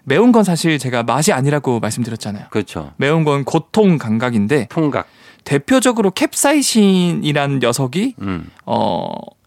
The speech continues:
Speaker 1: 그 "아이, 뜨거워"라고 느끼는, 어떻게 보면 뜨거운 온도 센서를 건드리는 거예요.
Speaker 2: 음, 음.
Speaker 1: 그래서 별로 뜨겁지도 않은데 식어도 이 매운 음식을 먹으면은
Speaker 2: 음.
Speaker 1: 이 캡사이신이라는 성분이 뜨겁다고 느끼게끔 하는 센서를 건드리니까
Speaker 2: 음.
Speaker 1: 몸에서 착각을 해서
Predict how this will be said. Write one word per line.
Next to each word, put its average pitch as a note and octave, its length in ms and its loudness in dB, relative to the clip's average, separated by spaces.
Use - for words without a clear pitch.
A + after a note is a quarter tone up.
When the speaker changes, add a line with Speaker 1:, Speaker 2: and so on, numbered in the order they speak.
Speaker 1:
그 A2 220 -8
"아이, B3 180 2
뜨거워"라고 B3 880 4
느끼는, D3+ 680 0
어떻게 - 240 -2
보면 C3 300 0
뜨거운 B3+ 440 4
온도 F3+ 320 4
센서를 F3 420 0
건드리는 B2+ 500 0
거예요. - 200 -8
Speaker 2:
음, G2 240 -4
음. F2 360 -6
Speaker 1:
그래서 D3+ 540 2
별로 E3 220 2
뜨겁지도 A#3 640 0
않은데 F3+ 520 2
식어도 G3+ 520 2
이 C3+ 80 0
매운 G3 560 4
음식을 D3+ 360 2
먹으면은 C3+ 640 0
Speaker 2:
음. F2 240 -8
Speaker 1:
이 D3+ 80 -6
캡사이신이라는 G#3+ 640 0
성분이 E3+ 540 2
뜨겁다고 A#3+ 440 2
느끼게끔 D3 800 0
하는 D#3 240 0
센서를 E3+ 380 0
건드리니까 D3 760 0
Speaker 2:
음. F2+ 480 -4
Speaker 1:
몸에서 F#3 320 4
착각을 A3 480 0
해서 A#2 520 -2